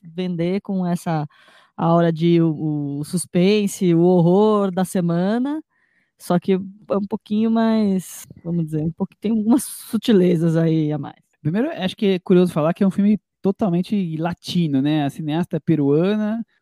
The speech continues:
Speaker 2: o filme é produção chilena, é, a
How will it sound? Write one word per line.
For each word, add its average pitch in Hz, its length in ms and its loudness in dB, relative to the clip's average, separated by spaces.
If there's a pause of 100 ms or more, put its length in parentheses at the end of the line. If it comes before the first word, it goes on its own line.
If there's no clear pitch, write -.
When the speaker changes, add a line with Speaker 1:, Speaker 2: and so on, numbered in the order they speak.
(160)
Speaker 2:
o - 80 -8
filme 165 460 0
é 147 80 -2
produção 147 760 -4
chilena, 180 840 -2 (340)
é, 127 360 -4
a 123 400 -4